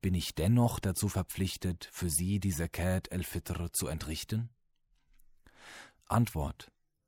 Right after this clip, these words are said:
Alles Lob gebührt Allah, dem Herrn der Welten, und möge Allahs Segen und Heil auf dem Gesandten Allahs sowie auf seiner Familie und seinen Gefährten sein.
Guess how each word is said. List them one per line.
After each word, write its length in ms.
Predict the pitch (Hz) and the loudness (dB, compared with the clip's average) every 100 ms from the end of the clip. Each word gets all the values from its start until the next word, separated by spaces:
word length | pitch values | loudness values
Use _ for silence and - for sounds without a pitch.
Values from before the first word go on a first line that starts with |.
| _ _ _ _ | _ _ _ _
Alles 380 | - 120 123 - | 2 4 4 4
Lob 320 | 98 95 - | 4 4 2
gebührt 320 | - 80 87 | -2 -2 -2
Allah, 480 | 82 80 85 87 87 - _ - | -2 0 2 2 0 -4 _ -4
dem 140 | 82 | -2
Herrn 320 | 67 82 110 | 0 2 4
der 100 | 110 | 4
Welten, 500 | 95 87 85 85 82 - _ _ | 4 2 0 -2 -2 -4 _ _
und 240 | - 92 85 | -4 0 4
möge 380 | 107 120 107 | 6 6 4
Allahs 760 | - 82 87 95 95 - - - | -2 -2 0 2 0 -2 -6 -2
Segen 540 | 98 107 95 95 92 | 2 4 2 2 0
und 300 | - 85 - | 0 -6 -4
Heil 360 | 82 95 101 - | 0 2 2 0
auf 160 | 82 - | -6 -4
dem 180 | 85 | -4
Gesandten 540 | 85 85 95 110 113 101 | -2 0 0 2 0 -2
Allahs 640 | 95 92 92 90 - - _ _ | 0 0 0 -2 -4 -10 _ _
sowie 380 | - 98 87 123 | -6 -2 2 2
auf 160 | - - | 0 -2
seiner 280 | 95 87 | 0 0
Familie 680 | - 80 90 113 101 98 95 | 0 0 2 2 4 2 2
und 180 | - 98 | 0 -2
seinen 300 | 90 87 104 | 2 2 2
Gefährten 520 | 117 - 92 73 76 | 2 0 0 -2 -4
sein. 380 | 71 71 65 64 | -4 -4 -6 -12